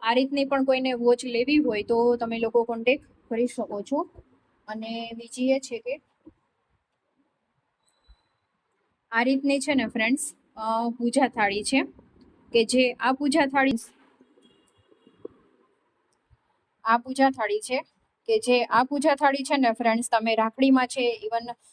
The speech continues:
ગણેશ ચતુર્થી આવે છે ત્યારે છે, અને નવરાત્રિમાં તમે યુઝ કરી શકો છો. અને તમે કોઈને પણ તમે as a gift તરીકે પણ તમે લોકો આપી શકો છો. તો આ રીતની છે, જુઓ, એની પ્રાઇસ પણ એમાં આપેલી છે,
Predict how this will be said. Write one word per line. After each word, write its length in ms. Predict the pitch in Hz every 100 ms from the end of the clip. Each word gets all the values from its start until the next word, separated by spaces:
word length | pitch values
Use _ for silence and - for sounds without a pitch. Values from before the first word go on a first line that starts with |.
| _ 226
ગણેશ 280 | 254 285 -
ચતુર્થી 400 | 269 285 269 277
આવે 200 | 233 233
છે 120 | 247
ત્યારે 320 | 220 233 254
છે, 260 | 262 269 233
અને 140 | 233
નવરાત્રિમાં 580 | 220 226 262 262 262 247
તમે 200 | 233 226
યુઝ 200 | 226 233 -
કરી 180 | 226 254
શકો 300 | 269 254 262
છો. 300 | 262 285 269 - - -
અને 180 | 233 247
તમે 240 | 262 277
કોઈને 380 | 277 285 311 330
પણ 220 | 302 285
તમે 380 | 269 254 277 285 -
as 200 | 233 262
a 80 | 277
gift 380 | 240 285 - 294
તરીકે 320 | 269 262 254
પણ 200 | 247 226
તમે 200 | 226 220
લોકો 320 | 214 262 381 _ _
આપી 220 | 220 269
શકો 360 | 269 226 202 208
છો. 220 | 208 330 - - - - _
તો 380 | 233 233 240 240 226
આ 100 | 247
રીતની 340 | 247 247 226
છે, 180 | 214 208
જુઓ, 240 | 208 185 190 _ _ _ _ _ _ _ _ 262
એની 180 | 262
પ્રાઇસ 360 | 277 269 262 269
પણ 120 | 269 247
એમાં 220 | 240 262
આપેલી 320 | 220 220 220
છે, 300 | 220 262 269